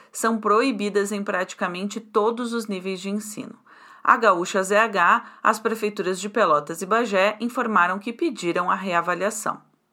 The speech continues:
O Rio Grande do Sul fechou o domingo com mais nove mortes por covid dezenove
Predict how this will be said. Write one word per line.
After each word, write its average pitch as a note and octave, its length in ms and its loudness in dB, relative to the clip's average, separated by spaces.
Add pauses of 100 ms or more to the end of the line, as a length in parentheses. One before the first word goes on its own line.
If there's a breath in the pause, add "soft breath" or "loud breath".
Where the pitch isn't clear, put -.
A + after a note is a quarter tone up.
(340 loud breath)
O - 60 0
Rio A#3+ 260 2
Grande C#4 320 2
do A3 140 -4
Sul B3+ 340 -2
fechou A3+ 760 0
o G#3 100 -4
domingo G3+ 540 -4
com G#3 180 -4
mais G#3+ 380 0
nove G#3 580 0
mortes E3+ 420 0
por B3 200 -4
covid F3+ 440 -4
dezenove F3+ 600 0